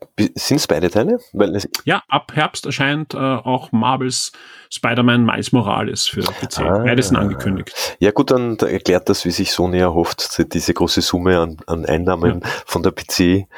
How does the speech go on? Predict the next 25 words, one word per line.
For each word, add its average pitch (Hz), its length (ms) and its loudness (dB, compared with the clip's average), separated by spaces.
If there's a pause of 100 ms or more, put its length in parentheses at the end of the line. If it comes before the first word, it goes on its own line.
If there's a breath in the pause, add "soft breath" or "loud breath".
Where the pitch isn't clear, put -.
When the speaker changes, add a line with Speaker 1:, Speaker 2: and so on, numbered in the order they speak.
(340 loud breath)
Speaker 1:
vom 80 220 -4
P 90 120 -2
C 90 160 2
noch 90 160 0
zu - 140 -10
bekommen 85 400 -2
für - 140 -4
dieses 80 340 -6
Jahr. 90 280 2
Also 101 200 4
Speaker 2:
Ja. 95 100 2
Speaker 1:
mit 98 240 0
dem 95 180 4
ist - 180 -4
das - 440 -4
kein 76 160 -2
Problem, 73 300 -8
glaub 67 260 -10
ich. - 180 -16
Also 80 180 -6
Speaker 2:
Es - 140 -4
haben 82 140 2
auch, 78 100 2
Speaker 1:
Spider-Man. 80 320 -2
Speaker 2:
äh, 117 140 -2